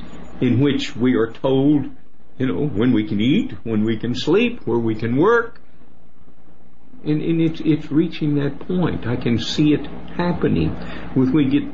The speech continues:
you know, fifty thousand new regulations and new gov federal regulations in, in three or four years. We have fifty thousand of them. And each one of these regulations takes a dozen regulations in order to,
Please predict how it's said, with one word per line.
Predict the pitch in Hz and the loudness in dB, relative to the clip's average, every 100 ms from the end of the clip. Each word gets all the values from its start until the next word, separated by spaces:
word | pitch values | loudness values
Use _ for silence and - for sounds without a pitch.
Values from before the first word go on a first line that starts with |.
| - - | -4 0
you | |
know, | 135 127 | 2 0
fifty | - 165 160 139 | 2 0 2 0
thousand | 147 151 143 139 | 0 0 0 2
new | 143 131 | 2 4
regulations | 151 139 139 139 - - - | 2 2 0 0 -2 -4 -4
and | - - | -4 -4
new | 135 131 | 0 0
gov | 135 101 131 139 | 0 0 0 2
federal | - 156 127 143 | 2 2 2 2
regulations | 131 147 151 135 107 104 | 2 2 2 0 -2 -2
in, | 90 92 - | -4 -6 -2
in | 107 85 90 - - - | -2 -2 -6 -8 -10 -2
three | 143 | 0
or | 127 | 0
four | 131 117 110 | 2 2 2
years. | 131 104 - - | 2 2 0 -2
We | 143 | 2
have | 165 160 | 2 4
fifty | 175 | 0
thousand | - 165 180 - 113 | -2 0 0 0 -2
of | 90 - | -2 -4
them. | - - - | -8 -8 -2
And | 117 | 2
each | 160 160 | 2 4
one | 160 | 4
of | 156 | 4
these | 196 165 | 4 4
regulations | 156 143 143 160 160 151 | 4 4 4 2 2 -4
takes | - 156 156 - - - | 0 0 0 -6 -6 -4
a | |
dozen | 120 165 143 151 | 0 2 2 0
regulations | 160 156 156 180 185 175 165 | 0 0 -2 -2 -2 -4 -6
in | 175 175 | -4 -4
order | 180 165 | -2 -2
to, | 175 170 175 | 0 0 0